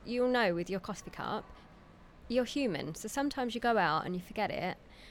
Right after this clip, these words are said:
and it's about actually <laughs> forgiving yourself for forgetting it. So if we would, like, my little boy is a little boy who, you know, he likes to have straws now and then. But the way I'd get around it is I'm not gonna say no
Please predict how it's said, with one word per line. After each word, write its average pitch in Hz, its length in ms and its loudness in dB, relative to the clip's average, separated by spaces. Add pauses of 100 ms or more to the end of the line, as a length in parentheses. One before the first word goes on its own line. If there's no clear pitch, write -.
(220)
and 196 340 0 (140)
it's 220 200 -4
about 220 340 4
actually 196 440 0
<laughs> - 160 -2
forgiving 214 380 -2
yourself 180 400 -2
for 190 180 -4
forgetting 202 480 0
it. 226 160 0 (320)
So 233 160 2
if 226 380 2
we 254 120 -2
would, 214 360 2
like, 185 200 0
my 220 160 2
little 170 200 0
boy 175 240 0
is 180 160 -2
a 175 40 -4
little 202 200 -2
boy 262 360 2
who, 233 360 2
you 240 100 -2
know, 185 240 0
he 233 80 -2
likes 208 240 -2
to 220 120 -4
have 226 180 -4
straws 254 400 2
now 180 160 0
and 165 100 -6
then. - 220 -6 (840)
But 214 260 4 (1300)
the 240 80 0
way 262 260 8
I'd 247 200 6
get 208 200 2
around 226 360 4
it - 80 0
is - 220 -6 (240)
I'm 220 100 -2
not 254 120 -2
gonna 277 160 0
say 226 200 -2
no 214 760 2